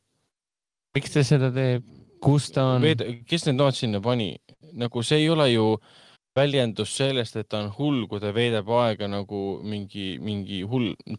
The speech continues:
Speaker 2: jah.
Speaker 1: Ma olen nugade keskel ja naeran.
Speaker 2: Ja paneb
Speaker 1: O-,
Speaker 2: ise nuge
Speaker 1: väga,
Speaker 2: paika.
Speaker 1: väga äärmuslik.
Speaker 2: Kui ta palus oma käsilastel noad paika panna. Aga tal on suurepärased stseenid ja mina ei ole sellega nõus, et tema on kõigi aegade halvim, äh, jokker. Ta on hea jokker halvas filmis.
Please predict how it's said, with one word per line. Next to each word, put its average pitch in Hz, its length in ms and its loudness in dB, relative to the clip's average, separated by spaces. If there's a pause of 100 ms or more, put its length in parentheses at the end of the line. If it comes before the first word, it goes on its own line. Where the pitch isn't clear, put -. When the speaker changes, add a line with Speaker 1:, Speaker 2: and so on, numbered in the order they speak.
(420)
Speaker 2:
jah. 98 240 -6
Speaker 1:
Ma 123 160 2
olen 127 160 6
nugade 131 320 4
keskel 110 400 2
ja 92 100 4
naeran. 95 380 2
Speaker 2:
Ja 101 80 0
paneb 120 240 4
Speaker 1:
O-, 131 80 6
Speaker 2:
ise 131 140 4
nuge 135 220 4
Speaker 1:
väga, 113 100 4
Speaker 2:
paika. 107 260 2
Speaker 1:
väga 127 280 4
äärmuslik. 107 360 2
Speaker 2:
Kui 107 80 -2
ta 101 60 -2
palus 117 220 2
oma 107 160 2
käsilastel 113 520 2
noad 104 240 -2
paika 101 280 -4
panna. 98 280 -2 (280)
Aga 113 200 0
tal 139 160 6
on 165 200 4
suurepärased 110 640 2
stseenid 147 400 2
ja 101 80 0
mina 143 200 2
ei 127 80 4
ole 131 120 0
sellega 107 280 2
nõus, 113 320 0
et 95 120 -8
tema 107 240 0
on 98 100 0
kõigi 101 300 0
aegade 98 400 0
halvim, 95 480 -4
äh, 90 200 -6 (160)
jokker. 120 440 -2 (680)
Ta 120 100 -4
on 120 100 0 (220)
hea 165 260 2
jokker 139 340 0
halvas 139 320 -2
filmis. 180 420 -6